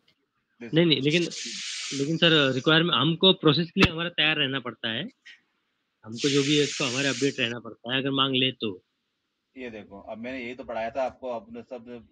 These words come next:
Speaker 1: भूल गए इसको। क्या लिखा है? New part के लिए,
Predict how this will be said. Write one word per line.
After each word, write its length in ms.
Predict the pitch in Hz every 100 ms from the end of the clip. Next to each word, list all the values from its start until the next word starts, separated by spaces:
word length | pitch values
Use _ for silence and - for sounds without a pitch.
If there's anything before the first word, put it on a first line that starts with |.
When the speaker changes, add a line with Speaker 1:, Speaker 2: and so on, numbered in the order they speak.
| _
Speaker 1:
भूल 200 | 98 104
गए 180 | 104 95
इसको। 400 | 87 _ 85 _ _
क्या 340 | 98 _ - 135
लिखा 240 | 120 -
है? 180 | 90 - _ _ _ -
New 220 | 120 156
part 280 | 156 151 151
के 100 | 160
लिए, 340 | 156 160 185